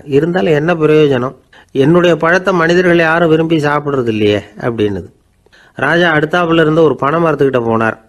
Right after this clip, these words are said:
"நான் நல்லா உயரமா தான் வளர்ந்துருக்கிறேன், மத்த மரங்கள்லாம் என்னை வந்து அண்ணாந்து தான் பார்க்கணும், இருந்தாலும் என்கிட்ட நிழலுக்காக யாரும் வந்து ஒதுங்கறது இல்லையே" அப்படின்னுது. "என்ன இது எல்லா மரமும் இப்படி திருப்தி இல்லாம இருந்துகிட்டு இருக்குதே" அப்படின்னு நினைச்சுக்கிட்டே ராஜா அடுத்தபடியா அங்க இருந்த ஒரு பைன் மரத்துக்கிட்ட போனார்.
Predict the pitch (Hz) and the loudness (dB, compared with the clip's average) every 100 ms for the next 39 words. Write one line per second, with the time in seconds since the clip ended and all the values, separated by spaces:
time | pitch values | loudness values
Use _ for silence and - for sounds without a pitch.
0 | - 127 127 120 151 185 160 160 170 170 | -8 -2 0 0 0 0 2 2 0 0
1 | 165 165 151 151 147 131 135 156 - - | -2 -2 0 0 -2 -2 0 -2 -4 -16
2 | _ _ _ - - 123 131 156 151 151 | _ _ _ -20 -10 -6 -4 -2 0 0
3 | 160 156 165 165 151 147 147 151 139 143 | 2 2 2 2 0 0 0 -2 -2 -2
4 | 156 151 143 147 131 131 120 127 156 160 | -2 0 0 0 0 -2 -2 -2 -2 -4
5 | _ _ - 156 165 175 180 156 165 165 | _ _ -2 0 0 0 2 2 2 0
6 | 156 185 143 135 170 190 175 185 185 165 | -2 -2 0 0 2 2 2 0 2 2
7 | 156 165 175 185 160 160 143 143 135 120 | 2 0 0 0 2 2 2 2 -2 -2
8 | 110 107 110 131 - _ _ _ - 131 | -2 0 -2 -2 -12 _ _ _ -4 -2
9 | 113 110 101 85 - _ _ _ _ - | 0 -2 -4 -8 -16 _ _ _ _ -4
10 | 135 294 247 170 156 131 160 165 165 185 | -2 0 2 2 4 2 2 0 0 2
11 | 190 175 165 143 151 156 - 175 175 175 | 2 2 0 2 0 0 0 0 2 2
12 | 180 165 151 151 135 131 131 143 147 131 | 0 0 2 0 0 0 0 2 0 0
13 | 135 127 127 127 123 160 143 151 156 139 | 0 0 -2 -2 -2 -2 0 -2 -2 0
14 | 135 147 170 156 165 151 139 139 143 147 | -2 0 0 0 0 0 0 -2 0 0
15 | 123 - 165 190 175 131 120 113 101 98 | 0 -2 0 2 0 0 -2 -2 -2 -4
16 | 92 | -6